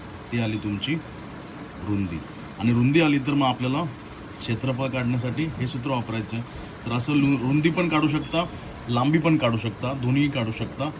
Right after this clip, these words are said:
जर दोन्हीपैकी एक दिला असेल तर. हा होता शॉर्टकट, पण शॉर्टकटकडे जास्त लक्ष न देता आपण आपल्या प्रॉपर मेथडने केलेलं आहे गणित, त्यामुळे हा प्रश्न आलेला आहे रत्नागिरीला. याच्यापेक्षाही पुढचे काही टफ प्रश्न आहेत,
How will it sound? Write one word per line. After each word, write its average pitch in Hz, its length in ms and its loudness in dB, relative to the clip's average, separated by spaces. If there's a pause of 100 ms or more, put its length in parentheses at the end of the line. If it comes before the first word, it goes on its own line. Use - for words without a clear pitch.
(480)
जर 131 80 0
दोन्हीपैकी 127 580 0
एक 120 160 0
दिला 110 180 0
असेल 107 260 -4 (440)
तर. 110 80 4 (380)
हा 135 80 6
होता 160 240 4
शॉर्टकट, 156 400 2
पण 160 180 2
शॉर्टकटकडे 156 600 2
जास्त 139 320 2
लक्ष 139 220 -2
न 143 100 -2
देता 139 340 -2
आपण - 260 -2
आपल्या 120 280 0
प्रॉपर 113 360 -4 (1080)
मेथडने 147 480 4
केलेलं 120 340 2
आहे 104 140 2
गणित, 107 280 0 (560)
त्यामुळे 120 600 0 (360)
हा 127 100 4
प्रश्न 131 320 0
आलेला 123 240 4
आहे 117 80 4
रत्नागिरीला. 110 680 0
याच्यापेक्षाही 135 680 0
पुढचे 127 360 0 (160)
काही 120 180 0 (140)
टफ 135 180 -2
प्रश्न 123 280 0
आहेत, 110 240 0